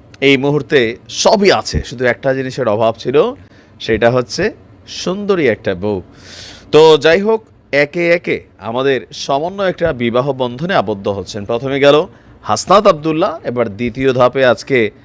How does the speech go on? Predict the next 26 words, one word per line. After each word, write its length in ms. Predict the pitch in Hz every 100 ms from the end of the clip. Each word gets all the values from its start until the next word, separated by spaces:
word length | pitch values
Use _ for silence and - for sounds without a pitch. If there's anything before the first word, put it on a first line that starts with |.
| - _ -
সার্জিস 600 | - - 143 151 196 -
আলম 280 | 135 104 95
জীবনের 460 | 123 131 135 131 - _ _ -
খুবই 200 | 208 208
গুরুত্বপূর্ণ 760 | 127 151 202 - 254 220 190 170
একটা 300 | 147 156 139
কাজ 400 | 160 143 120 - - - - 98
গুরুত্বপূর্ণ 800 | 101 175 247 - 240 202 190 170
সময়েই 600 | 143 - 120 135 147 101 123
করে 220 | - 214 147
নিলেন। 300 | 90 85 98
কারণ 380 | 131 151 170 185 - - - - -
এই 220 | 143 160
মুহূর্তে 500 | 185 208 233 - 226
সার্জিসের 760 | 226 - 127 117 123 185 254 247
কাছে 240 | 226 175
বিয়ে 300 | 139 127 139
দেওয়ার 280 | 139 131 123
জন্য 440 | 123 123 123 95 87
আমার 320 | 95 147 180
ধারণা 420 | 147 127 127 104 - - - - -
বাংলাদেশের 580 | 104 113 123 135 147 127
হাজার 540 | - - 156 165 147
হাজার 400 | 131 143 143 135
পরিবার 480 | 117 127 127 120 107
চায় 460 | 98 123 110 98